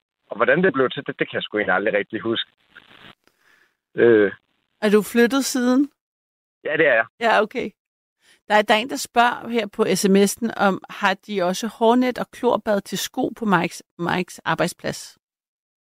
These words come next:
Speaker 1: Øh, hårnet har vi, og skægbind. Øhm, men, øh, hvad skal man sige, sko af, af bestemte typer, og de, de bliver vasket, så vi har ikke, øh, vi har ikke noget form for dækken ud over skoene, men dem, de bliver vasket,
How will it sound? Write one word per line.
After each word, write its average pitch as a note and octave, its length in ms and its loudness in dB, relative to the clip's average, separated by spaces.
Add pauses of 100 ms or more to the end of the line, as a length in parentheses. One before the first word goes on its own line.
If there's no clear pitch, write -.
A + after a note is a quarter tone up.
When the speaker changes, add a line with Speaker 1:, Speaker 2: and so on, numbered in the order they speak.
(140)
Speaker 1:
Øh, A#2 320 0
hårnet D#3 380 -2
har A#2+ 240 0
vi, G2 240 -14
og G2+ 300 0
skægbind. G#2+ 560 -2 (460)
Øhm, F2+ 640 0 (680)
men, A2 220 -2
øh, F#2+ 360 0 (280)
hvad - 100 -14
skal - 140 -10
man G2 140 -4
sige, A2 260 -6
sko E3+ 320 0 (140)
af, G2 460 0
af G2+ 300 0
bestemte A2+ 400 -4
typer, A#2 380 -2
og G2+ 140 0
de, G#2+ 100 -6 (140)
de B2 80 -6
bliver A2+ 200 -2
vasket, G#2+ 400 -4
så F#2+ 240 -14
vi G#2 60 -8
har A#2+ 160 -2
ikke, C#3 200 -4
øh, F#2 380 -2 (100)
vi - 100 -18
har B2 160 -2
ikke B2 140 -4
noget C3 180 -4
form B2+ 300 -2
for F2+ 320 0 (360)
dækken C#3 220 0 (120)
ud F3 60 2
over G#2+ 220 4
skoene, A2+ 360 0
men F#2+ 220 -4
dem, A2+ 200 -2
de C#3+ 120 -10
bliver A2+ 120 -2
vasket, A2+ 380 -4